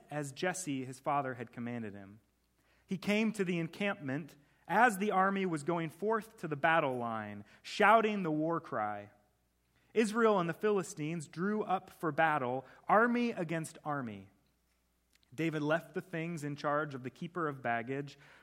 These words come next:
ran to the ranks, and went and greeted his brothers. As he talked with them, the champion, the Philistine of Gath, Goliath by name, came up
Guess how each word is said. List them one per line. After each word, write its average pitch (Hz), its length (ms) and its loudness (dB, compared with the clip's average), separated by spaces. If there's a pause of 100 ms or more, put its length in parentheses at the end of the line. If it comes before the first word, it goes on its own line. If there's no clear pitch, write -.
ran 190 440 2
to 196 160 -4
the 170 80 -2
ranks, 139 480 -2
and 139 160 -6
went 175 220 -2
and 143 180 -8
greeted 165 360 -4
his 143 140 -8
brothers. 110 600 -8 (760)
As 165 140 4
he 190 80 0
talked 214 340 2
with 170 200 -4
them, 180 280 2 (220)
the 165 100 0
champion, 131 760 -2 (440)
the 160 80 2
Philistine 262 800 4
of 156 200 -4
Gath, 180 400 6 (300)
Goliath 196 760 8
by 147 200 4
name, 131 400 -2 (240)
came 262 320 2 (160)
up 233 340 4